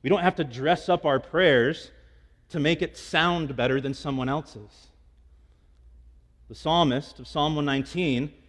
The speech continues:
he doesn't use complicated theological language. He simply states how he feels about his situation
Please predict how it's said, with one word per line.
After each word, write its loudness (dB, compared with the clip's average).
he -8
doesn't -4
use -8
complicated -6
theological -2
language. -12
He -14
simply -2
states -4
how 0
he -6
feels 0
about 0
his -6
situation -6